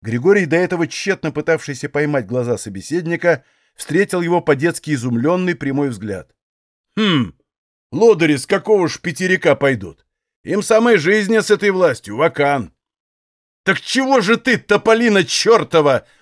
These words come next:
уже с нескрываемой злобой закричал Кудинов, и кресло под ним протяжно заскрипело. "Чего ж ты приехал подбивать нас?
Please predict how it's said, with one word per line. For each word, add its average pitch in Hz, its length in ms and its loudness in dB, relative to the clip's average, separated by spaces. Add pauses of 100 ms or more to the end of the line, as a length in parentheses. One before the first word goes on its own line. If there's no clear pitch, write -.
уже 147 240 -2
с - 80 -6
нескрываемой 156 680 2
злобой 165 400 2
закричал 147 500 0
Кудинов, 120 540 -6 (220)
и 143 120 0
кресло 196 440 0
под 180 220 -2
ним 190 140 0
протяжно 143 540 0
заскрипело. 117 720 -10 (1200)
"Чего 214 360 4
ж 156 80 -6
ты 220 120 4
приехал 202 540 2
подбивать 180 580 2
нас? 156 400 -4